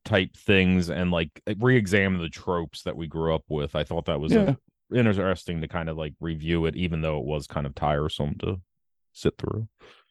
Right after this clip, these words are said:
Speaker 2: I mean, it's a movie that's past its time, and it's not
Speaker 1: Yeah.
Speaker 2: something that I don't think anyone's ever gonna really go back and re-examine or appreciate. I mean, I think it's just gonna fade into nothingness, kind of, um,
Speaker 1: Sure.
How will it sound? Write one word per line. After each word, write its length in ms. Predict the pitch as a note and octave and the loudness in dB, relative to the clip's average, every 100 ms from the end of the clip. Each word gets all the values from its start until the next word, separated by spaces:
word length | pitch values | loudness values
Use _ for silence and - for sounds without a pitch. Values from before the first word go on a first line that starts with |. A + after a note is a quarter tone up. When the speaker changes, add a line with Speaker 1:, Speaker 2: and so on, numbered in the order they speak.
| _ _ _ _ _ _ _ _ _ _ _ _ | _ _ _ _ _ _ _ _ _ _ _ _
Speaker 2:
I 60 | G3 | 6
mean, 100 | G#3+ | 6
it's 180 | G#3 - | 6 4
a 40 | |
movie 260 | G3+ F#3+ D3 | 6 6 6
that's 380 | A#2 A2+ - - | 4 4 0 -10
past 440 | - A#2+ G#2+ - | 0 2 2 -2
its 180 | F2+ - | -14 -10
time, 360 | - C#2+ C#2 D2+ | -6 -4 -2 2
and 160 | F2+ | 4
it's 180 | F#2+ C#3+ | 4 4
not 100 | A#2 A2 | 6 6
Speaker 1:
Yeah. 20 | |
Speaker 2:
something 500 | - A2 G2 G#2+ G2 | 4 0 2 0 2
that 260 | F#2 F#2 - _ _ _ _ _ _ _ _ _ _ _ _ _ _ _ _ _ _ | 2 0 -2 _ _ _ _ _ _ _ _ _ _ _ _ _ _ _ _ _ _
I 100 | A#2 | 4
don't 140 | A#2 A2 | 4 4
think 160 | A#2 | 0
anyone's 360 | A2 G#2+ G2+ F#2+ | 2 2 0 0
ever 220 | G2 G2 | 0 0
gonna 160 | G2 F#2+ | 0 0
really 240 | F2 F#2+ | 0 0
go 120 | F2+ | 0
back 220 | F#2 F2+ F2+ | 2 2 2
and 120 | F2+ | -4
re-examine 560 | F2+ F2 F2+ F2+ F2+ F2 | -4 -6 -4 -2 0 0
or 100 | E2+ | -2
appreciate. 720 | D#2 F#2+ - - - D#2 D#2 | -4 -6 -8 -12 -4 -2 0
I 40 | |
mean, 120 | D#2+ | 0
I 60 | E2 | -2
think 160 | F2 E2+ | -2 -2
it's 220 | E2 - | -4 -4
just 480 | F2 D#2+ - - - _ _ _ _ _ _ _ - | -2 -2 -4 -14 -18 _ _ _ _ _ _ _ 0
gonna 160 | G#2+ F#2+ | 4 4
fade 380 | G#2+ G2+ F#2+ | 6 4 4
into 180 | G2 F#2 | 4 4
nothingness, 600 | D#2+ F#2 F2 F#2+ D2+ D2+ | 6 4 4 2 0 -2
kind 260 | - D#2+ D#2 | -2 0 2
of, 180 | D#2+ D#2+ _ _ - | 0 -4 _ _ -8
um, 180 | D2 D2 | -4 2
Speaker 1:
Sure. 320 | D#2 D2 | 2 2